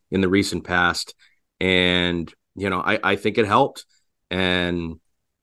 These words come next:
you know, the fact that, the, and they had guys that stepped in too, and that high level competition, high heat, you know, a guy like Miles Latimer, I ended up doing the post game with Phil Martelli Junior with Miles Latimer, who,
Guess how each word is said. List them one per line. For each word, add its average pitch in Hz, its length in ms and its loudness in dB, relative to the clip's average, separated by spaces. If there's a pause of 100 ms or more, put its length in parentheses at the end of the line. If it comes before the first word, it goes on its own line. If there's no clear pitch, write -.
you 101 120 -2
know, 90 120 0
the 90 80 -4
fact 101 360 -2
that, 101 200 0 (800)
the, 95 260 -4
and 120 100 0
they 135 100 2
had 156 160 -2
guys 139 240 2
that 123 120 -6
stepped - 320 -4
in 104 160 0
too, 104 220 0
and 92 100 -4
that 104 180 -4 (360)
high 127 140 2
level 127 300 2
competition, 113 840 -2
high 117 300 2
heat, 104 600 -6 (420)
you 101 80 -4
know, 101 160 0
a 92 60 -4
guy 107 180 2
like 110 240 -2
Miles 107 360 0
Latimer, 104 320 2
I 107 80 0
ended 113 200 -2
up - 120 -4
doing 110 160 2
the 101 60 -4
post 123 280 2
game 95 400 -4 (400)
with 98 380 0
Phil 113 100 4
Martelli 107 400 2
Junior 110 320 0
with 101 160 -4
Miles 101 320 0
Latimer, 101 460 0 (300)
who, 104 440 2